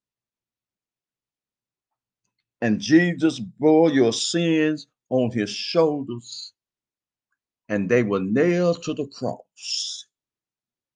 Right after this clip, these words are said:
And then but one death take place on the cross, and that was sin.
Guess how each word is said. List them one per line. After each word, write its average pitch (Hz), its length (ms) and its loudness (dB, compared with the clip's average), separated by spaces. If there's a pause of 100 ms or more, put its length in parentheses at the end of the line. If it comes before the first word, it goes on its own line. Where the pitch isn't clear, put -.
(1200)
And 123 180 2
then 131 180 4
but 98 160 0
one 226 600 0 (800)
death 156 320 2 (100)
take 143 300 0 (160)
place - 800 -4 (1300)
on 120 180 4
the 104 120 -2
cross, - 960 -10 (2750)
and 98 240 -2
that 110 240 0
was 107 180 -4
sin. - 300 -2